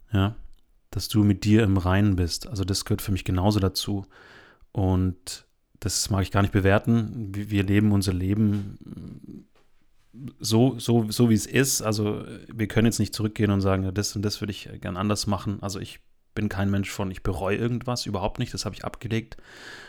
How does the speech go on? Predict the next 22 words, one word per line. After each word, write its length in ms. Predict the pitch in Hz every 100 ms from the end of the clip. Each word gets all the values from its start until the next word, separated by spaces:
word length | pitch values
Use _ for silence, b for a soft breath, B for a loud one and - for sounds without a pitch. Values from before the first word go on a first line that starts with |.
| B -
vor 120 | 104
ein 60 |
paar 120 | - 98
Jahren, 280 | 101 104
weil 80 | 95
das 460 | 95 - - - - -
ganz 240 | 98 -
oft 260 | 98 - 98
eine 160 | 92
schwere 380 | 85 104 95 101
Energie 380 | 98 92 90 117
in 100 | 110
mir 100 | 104
erzeugt 400 | 98 104 92 -
hat 180 | 92 -
und 140 | 87
Schuldgefühle 800 | - 117 - - 107 104 98 90
und 80 | 90
dann 160 | 90
irgendwann 320 | 92 90 90
Scham 420 | - 98 98 98 95 B B B B B B -
oder 300 | 104 98